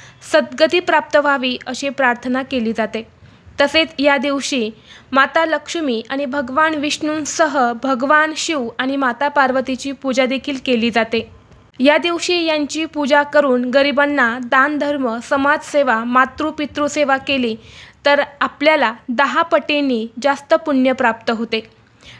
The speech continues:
ज्याच्या कुंडलीत पितृदोष दिलेला आहे त्यांनी सोमवती अमावस्येच्या दिवशी व्रत करून पितरांची पूजा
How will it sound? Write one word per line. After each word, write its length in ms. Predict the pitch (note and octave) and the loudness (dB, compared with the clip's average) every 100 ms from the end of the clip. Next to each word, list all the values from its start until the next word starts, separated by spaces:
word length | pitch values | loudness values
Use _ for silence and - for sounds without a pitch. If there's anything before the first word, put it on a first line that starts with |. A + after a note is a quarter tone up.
| - | 0
ज्याच्या 300 | C#4+ C#4+ E4+ | 2 4 2
कुंडलीत 460 | E4+ D#4+ D4 D4 D4+ - | 2 0 2 2 0 -4
पितृदोष 580 | D4 - D#4 C#4 D#4+ - | -6 -4 -2 2 0 0
दिलेला 440 | C4 C#4+ C#4 C4+ C4 - | -4 4 4 4 2 0
आहे 320 | C4+ A#3+ A3 - - _ - | -2 -2 -10 -12 -20 _ -2
त्यांनी 280 | C#4+ D4 D#4+ | 0 0 -2
सोमवती 580 | E4 C#4+ D4 D#4 E4 E4 | 0 2 4 2 0 -2
अमावस्येच्या 760 | C#4 C4+ C4+ C4+ C#4+ C4 C4+ | 0 0 -2 -4 -4 0 0
दिवशी 460 | B3+ C#4 B3+ C4 A3 | 0 -4 -4 -4 -4
व्रत 380 | A#3+ C4+ D4+ - | 2 2 2 2
करून 280 | C#4+ B3 A3+ | 2 2 0
पितरांची 680 | A#3 C#4 D4 D4 D4 C#4+ D#4 | -4 0 2 4 2 -2 -8
पूजा 400 | D4 C#4 C4+ | -4 0 2